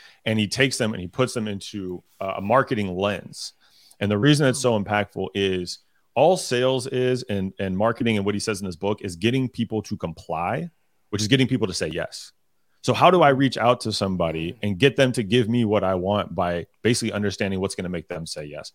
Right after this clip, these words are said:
What, how do I pl-, appeal to their interests?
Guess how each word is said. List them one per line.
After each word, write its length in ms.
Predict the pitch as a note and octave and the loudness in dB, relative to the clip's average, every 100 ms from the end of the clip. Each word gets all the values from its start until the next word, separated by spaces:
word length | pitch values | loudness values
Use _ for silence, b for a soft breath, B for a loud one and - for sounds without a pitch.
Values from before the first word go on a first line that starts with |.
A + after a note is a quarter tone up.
| _ | _
What, 180 | G2 A2 - | -4 -4 -6
how 100 | - | -4
do 80 | G2+ | 0
I 100 | G#2 | 0
pl-, 280 | - G#2+ G2+ | 0 -2 -2
appeal 300 | G#2 - G#2+ G2 | -4 -4 -4 -4
to 100 | G2 | -4
their 180 | G2+ - | -4 -4
interests? 480 | G2+ - G2 F2+ | -8 -6 -6 -6